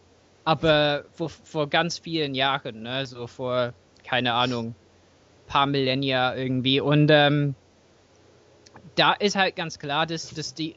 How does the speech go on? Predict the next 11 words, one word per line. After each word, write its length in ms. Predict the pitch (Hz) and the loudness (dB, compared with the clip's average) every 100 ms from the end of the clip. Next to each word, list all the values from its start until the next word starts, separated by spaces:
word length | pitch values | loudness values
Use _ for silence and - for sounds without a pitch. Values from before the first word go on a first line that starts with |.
| _ | _
was 220 | 160 156 | -6 -4
die, 260 | - 165 147 | -4 -2 0
ähm, 460 | 139 139 131 127 127 _ _ - _ _ _ _ _ _ _ - | 2 0 -2 -8 -12 _ _ -20 _ _ _ _ _ _ _ -4
äh, 300 | 147 143 135 | 0 0 -2
Forerunner 720 | - - 165 214 208 185 180 165 | -10 -2 2 4 2 -2 -2 -2
halt 200 | 160 151 | -2 -4
mit 120 | 165 | -10
uns, 400 | 151 147 - - - | -10 -12 -14 -16 -6
äh, 220 | 147 135 | -2 -2
gemacht 480 | 127 131 175 - - | -4 0 0 0 -4
haben, 480 | 139 120 127 147 | 0 0 -2 -8